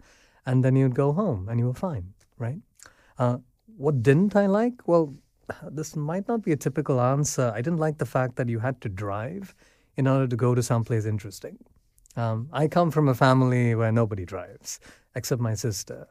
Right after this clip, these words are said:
So my father, oh God, all right, might as well say it because I started it. Uh, he took the driving test for years, twenty plus, which is probably a world record, I think. He passed the test,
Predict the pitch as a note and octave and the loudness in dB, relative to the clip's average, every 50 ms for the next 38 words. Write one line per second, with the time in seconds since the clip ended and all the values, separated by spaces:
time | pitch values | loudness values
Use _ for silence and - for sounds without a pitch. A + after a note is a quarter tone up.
0 | _ - - - B2+ A#2 A#2 A#2 A#2 A#2+ A#2 A#2+ A2+ - C#3+ C#3+ C#3+ C#3+ C3+ B2 | _ -12 -8 -4 -4 -4 -4 -4 -4 -2 -2 -2 0 2 4 4 6 6 4 4
1 | A#2+ A#2 A2+ A2 G#2+ A2 A2+ - _ _ - - - _ _ _ _ _ _ _ | 2 2 2 0 0 -2 -6 -10 _ _ -20 -20 -20 _ _ _ _ _ _ _
2 | _ _ _ _ _ _ - B2+ G2+ F2 - - - - - A2 A2+ A2 G#2 G2 | _ _ _ _ _ _ -2 -2 -2 -2 -4 -6 -6 -4 -4 -2 -2 -2 -2 -4
3 | G2+ G2+ G2+ G2+ G2 G2+ F#2 - - A2+ G2 F2+ - F#2 G#2 F#2 F#2+ F#2+ - - | -4 -6 -6 -6 -6 -6 -6 -4 -2 -2 -2 -4 -6 -10 -8 -8 -6 -6 -4 -4
4 | F#2+ G2 G2+ G2 G#2 G2 F#2+ - - _ _ _ - - C3 A#2+ A#2+ A2+ G2 C3 | -4 -4 -6 -6 -8 -12 -12 -16 -18 _ _ _ -12 -6 -4 -2 -2 -2 0 -2
5 | B2+ - - D3 - D3 A#2+ A#2+ B2 B2 B2+ A#2+ A#2+ A#2+ A#2 - A#2+ A2 - - | -2 -4 -4 -4 -2 -2 2 2 4 4 4 2 0 0 0 0 -2 -2 -4 -8
6 | - - G#2+ G2+ G#2 G#2 G2+ G#2+ A#2+ D3 F#3 F3+ D#3 - - - _ _ _ _ | -10 -8 -6 -6 -4 -6 -6 -6 -6 -8 -8 -10 -12 -14 -18 -20 _ _ _ _
7 | _ _ _ _ _ _ - - A#2 A2+ A2 - A#2+ A2 - - A2 A2+ C#3+ D3+ | _ _ _ _ _ _ -6 -4 -2 -2 -2 -4 -6 -6 -6 -4 -6 -6 -6 -8
8 | - - - - - A2+ G2+ A#2 A2 - - B2+ A#2 A2 A#2+ A#2 A2 A2 A#2 A2+ | -12 -16 -18 -12 -10 -8 -6 -6 -8 -4 -2 -2 0 0 0 0 0 0 0 0
9 | A2 G#2 G2+ G2+ G#2 G#2 G#2 G2+ G2 G2+ G2+ G2 G2 - A#2 A2+ A2+ A#2 A2 A2 | 0 -2 -4 -4 -4 -4 -4 -6 -6 -8 -8 -8 -6 -6 -4 -4 -2 -2 -4 -6
10 | - C#3 C#3+ D3 - - _ _ - - _ - - _ _ _ - - _ _ | -6 -8 -10 -10 -12 -16 _ _ -20 -20 _ -20 -20 _ _ _ -20 -20 _ _
11 | _ _ _ _ C#3+ C3 A#2+ - C#3 C3 C3+ C#3+ C#3 - - - B2+ G#2+ - A#2+ | _ _ _ _ -2 -2 -2 0 0 0 0 0 -2 -8 -10 -12 -12 -8 -4 -4
12 | A2+ C3+ D#3 - - - - - - | -4 -2 -4 -6 -10 -14 -14 -18 -20